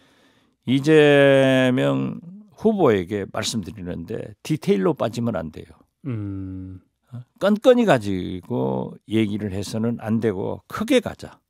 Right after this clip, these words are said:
Speaker 2: 크게 가자.
Speaker 1: 예. 그리고, 어, 당당하게 수사 받을 일 있으면 받고, 어, 또 정치 탄압이라고 하면은 싸워야지. 그렇게 뭐, 이, 내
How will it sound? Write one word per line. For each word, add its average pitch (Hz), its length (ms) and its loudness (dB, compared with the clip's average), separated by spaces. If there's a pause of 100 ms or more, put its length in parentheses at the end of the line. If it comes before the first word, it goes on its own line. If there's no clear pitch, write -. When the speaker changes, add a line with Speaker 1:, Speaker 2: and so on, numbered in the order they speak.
(120)
Speaker 2:
크게 - 260 -6
가자. 107 440 -8
Speaker 1:
예. 87 360 -4 (220)
그리고, 110 800 -4 (480)
어, - 180 -10
당당하게 156 760 4 (600)
수사 147 320 -2
받을 123 320 0
일 110 120 -2
있으면 127 340 -4
받고, - 500 0 (960)
어, - 60 -12 (640)
또 120 140 -4
정치 131 320 -4
탄압이라고 131 540 2
하면은 135 440 0 (140)
싸워야지. 160 800 2 (640)
그렇게 135 300 -6
뭐, 127 180 -2
이, - 100 -8 (1300)
내 131 440 4